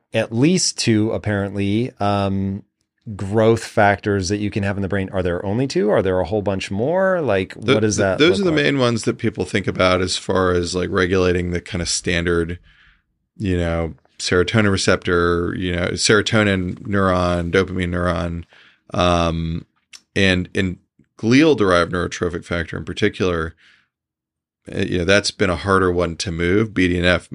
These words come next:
Speaker 2: moves with a lot of different things. And so, um, you know, if you take a mouse and you give, you get the mouse addicted to cocaine and you give it Ibogaine, it'll stop being addicted to cocaine.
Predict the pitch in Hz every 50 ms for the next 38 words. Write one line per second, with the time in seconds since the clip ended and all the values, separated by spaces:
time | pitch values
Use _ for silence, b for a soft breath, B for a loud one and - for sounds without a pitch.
0 | - - - 90 90 85 82 - - 95 87 82 82 82 82 82 85 82 - -
1 | 87 - - 87 87 92 104 110 107 113 95 85 - - - 95 92 90 87 87
2 | 85 85 85 - b b b b b b b b b _ - 90 87 87 87 85
3 | 85 82 82 82 80 82 - - _ _ - 101 101 98 90 - 101 - 117 123
4 | 123 131 101 90 87 87 87 87 - - - - - - 101 90 87 82 80 101
5 | 95 85 - - _ _ _ _ _ _ _ _ _ _ 104 87 101 92 - 90
6 | 90 90 87 - - 90 87 82 - 95 80 - - - 85 - - - - -
7 | - 98 90 90 87 85 85 85 82 82 95 87 82 85 87 90 95 92 90 87
8 | 85 85 87 87 - - - 87 85 - - _ _ _ - 92 90 87 85 87
9 | 85 - - 98 - - 95 82 - 85 85 82